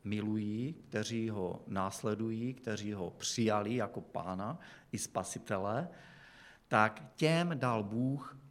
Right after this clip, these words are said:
ducha synovství, jinými slovy, stali se jeho božími dcerami a syny.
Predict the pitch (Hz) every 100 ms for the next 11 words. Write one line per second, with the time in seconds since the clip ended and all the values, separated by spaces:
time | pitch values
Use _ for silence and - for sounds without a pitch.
0 | - 104 131 147 - 135 110 92 - -
1 | 87 87 120 - - - 117 135 156 151
2 | 117 113 123 131 - - - 120 123 139
3 | - 135 117 113 117 117 127 - - -
4 | 107 107 110 120 117 120 - - - -
5 | 127 131 131 135 135 - 120 - 175 117